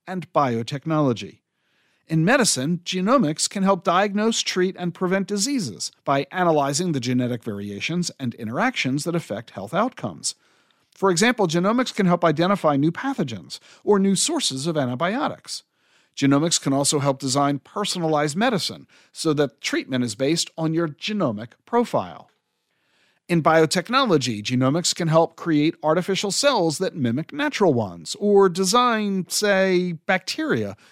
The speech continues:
that eats plastic waste. Genomics can also produce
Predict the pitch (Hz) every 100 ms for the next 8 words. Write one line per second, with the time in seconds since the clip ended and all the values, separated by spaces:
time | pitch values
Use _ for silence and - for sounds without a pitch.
0 | - 175 - 196 196 - - 180 165 -
1 | 160 208 196 - - - _ _ _ _
2 | _ - 135 131 147 - - 160 131 -
3 | 120 127 131 139